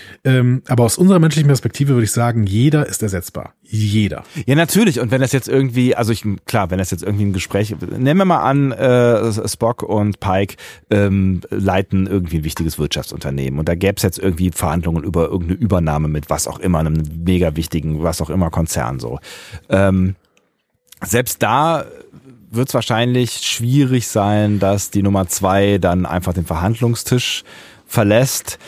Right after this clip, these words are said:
Speaker 2: Da könnte man vielleicht noch argumentieren mit, äh, „Sorry, ich hab einen wichtigen Termin, der hat sich überschnitten, da seid ihr ja ein bisschen früher gekommen, jetzt kann ich leider nicht mehr bleiben, aber ihr seid ja irgendwie,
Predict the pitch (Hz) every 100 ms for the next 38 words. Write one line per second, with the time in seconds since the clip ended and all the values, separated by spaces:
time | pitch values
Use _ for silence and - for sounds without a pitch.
0 | - - 92 117 110 104 - 104 104 73
1 | 101 101 98 - 107 101 95 95 98 104
2 | 104 101 95 95 98 101 90 95 90 107
3 | 101 92 87 85 85 110 - 92 90 87
4 | 98 92 90 95 - 101 104 101 101 95
5 | 92 - 104 98 92 95 92 87 90 85
6 | 90 101 82 92 85 87 - 98 92 -
7 | 87 - 85 87 85